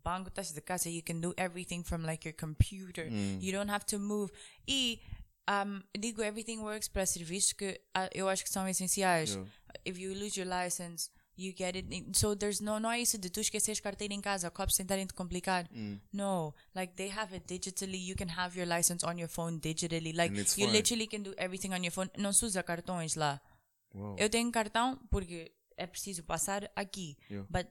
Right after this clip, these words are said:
Speaker 1: there, it's on your phone. You tap your phone. Like, you just tap things on your thing. Um, you have, you can have all your cards on your phone.
Speaker 2: Yeah,
Speaker 1: Like,
Speaker 2: yeah,
Speaker 1: your
Speaker 2: yeah.
Speaker 1: phone is your most important thing.
Speaker 2: Yeah.
Speaker 1: Um, not really your wallet, outros documentos. What else is good about it?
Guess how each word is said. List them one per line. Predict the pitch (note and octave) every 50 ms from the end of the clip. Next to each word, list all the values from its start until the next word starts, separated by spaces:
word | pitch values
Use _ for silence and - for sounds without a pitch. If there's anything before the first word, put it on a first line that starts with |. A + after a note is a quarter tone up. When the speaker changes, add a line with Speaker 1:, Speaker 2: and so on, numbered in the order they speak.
| -
Speaker 1:
there, | F3+ G#3 G#3+ A3+ A3 G#3+
it's | - -
on | G#3+ G3+
your | G3 F#3
phone. | - A3+ A3+ G#3+ G#3+ G3
You | F3+
tap | - - G#3+ G#3 - -
your | F#3+ F3+
phone. | - G#3 G#3 G3+ G3+ G3 F#3+ F#3 - -
Like, | F#3+ F#3 F#3 -
you | F#3+ F#3
just | A#3 A#3+ - -
tap | - - - G3 F#3+ F#3 D#3+ C3+ - - - - - - - - - - _ _ _ _ - F3 -
things | - F#3+ F#3 F3+ E3+ - -
on | F3 F3+ F3
your | E3+ D#3
thing. | - - F#3 F3+ F3+ F3 F3 - - - - - - -
Um, | F#3 E3+ E3+ E3+ E3+
you | F3 F3 E3
have, | F3+ G3 F#3 F3+ -
you | G3 F#3+
can | - F3+
have | F#3 G3 F#3+ G3+ G3 G3 -
all | G3+ G3
your | G3 F#3+ F3+
cards | - - G#3 G3+ G3 F#3 F3 F3 - -
on | - F#3 F#3+ G3
your | F#3 F3
phone. | - - F#3 F#3+ F#3 F#3 F3+
Speaker 2:
Yeah, | F3+
Speaker 1:
Like, | F3 F3+ G3
Speaker 2:
yeah, |
Speaker 1:
your | F#3 F#3+
Speaker 2:
yeah. | G3+
Speaker 1:
phone | A3 A3 A3+ A3+
is | G3+ F3+ F3
your | F3 E3+
most | F3 F#3 F#3+ - -
important | F3+ F3+ F#3 F#3 F3 E3+ D#3+ D3+ E3
thing. | E3 D#3 C#3+ D3+ - - - -
Speaker 2:
Yeah. | G#2 G2 F#2+ G#2 - - -
Speaker 1:
Um, | - D#3+ D#3+ D#3+ D#3+ E3
not | F3 F3+ - G2 E3
really | F3+ F3+ E3+ F3
your | E3 D#3+ D#3+
wallet, | D#3 D#3+ E3+ E3 E3 D#3 -
outros | - F3 E3+ E3+ E3+ F3 D#3
documentos. | - D3+ - - D#3 D#3 D#3 D#3 D3+ D3 C#3+ C#3+ C3+ - - - - - - - -
What | - F#3 F#3+ G3
else | G3 G3 G3 - - F3+
is | E3 -
good | - - F3 E3+ E3+
about | D#3+ D3 D#3 D3+ D3+ D3 D3 C#3+
it? | C#3+ C#3 C#3 - - -